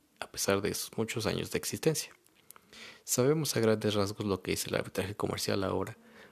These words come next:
por lo cual se nos permite dar pie a conocer los principales antecedentes históricos que dieron forma al arbitraje comercial como figura jurídica, lo cual conoceremos en los siguientes episodios.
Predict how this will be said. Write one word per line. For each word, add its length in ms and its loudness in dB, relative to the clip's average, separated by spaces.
por 140 0
lo 120 0
cual 160 2
se 120 -4
nos 120 -4
permite 380 -2
dar 220 -2
pie 280 -2
a 100 2
conocer 400 -4
los 120 -6
principales 600 -2
antecedentes 640 -2
históricos 720 -4
que 140 2
dieron 260 2
forma 260 0
al 320 -4
arbitraje 520 -2
comercial 460 -4
como 220 -2
figura 400 -2
jurídica, 580 -2
lo 140 0
cual 180 6
conoceremos 580 -4
en 80 -6
los 100 -10
siguientes 340 -8
episodios. 600 -6